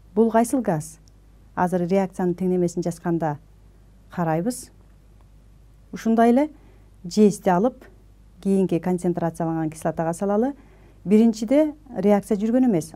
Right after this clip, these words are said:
Азыр байкасаңар, акырындап газ бөлүнүп чыга баштады. Бир нече убакыт өткөндөн кийин эритменин өңү көгүлдүр түскө өткөн жаңы зат алынды. Демек, реакция жүрдү. Анда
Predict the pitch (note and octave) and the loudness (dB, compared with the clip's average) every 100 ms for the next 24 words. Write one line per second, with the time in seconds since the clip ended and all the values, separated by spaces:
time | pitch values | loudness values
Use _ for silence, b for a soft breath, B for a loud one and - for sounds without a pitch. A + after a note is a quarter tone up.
0 | - F#3 F3+ F3+ F#3 F#3 F#3 F#3+ C#4 - | -6 -4 -4 -4 -4 -4 -2 -2 -4 -6
1 | b - F3 F3+ F3+ E3+ - G3 F#3 E3+ | b -8 -4 -2 0 -2 0 0 0 -2
2 | F#3+ F3+ F#3 F3+ F3+ E3 D3+ C#3+ - E3+ | -2 -2 -4 -6 -4 -4 -4 -8 -14 -6
3 | G3 G3 F#3+ F#3 F3+ - F3 F3+ F3 F3 | -2 -2 -2 -4 -4 -6 -6 0 2 2
4 | E3+ B3 - B B F#3+ F#3 F#3+ F3+ F3 | 0 -2 -4 B B 0 0 0 2 4
5 | F3 F#3 G#3+ F#3 F#3 F3 G#3+ - - F#3+ | 4 2 2 0 0 -2 -6 -8 -6 -4
6 | F3+ G#3 G#3+ - B - F#3 F3 E3+ E3 | -2 -4 -4 -6 B -2 2 2 2 -2
7 | D#3+ E3+ F3 D#3+ D3 - F3 F3 A#3+ G#3 | -2 0 0 0 -4 -10 -4 -2 0 0
8 | E3+ D#3 - F3 E3+ A3 G#3 D#3 C#3 b | 0 -2 -4 -8 -4 -4 -2 -2 -4 b
9 | b b b b - F#3 A#3 C#4+ | b b b b 0 2 4 2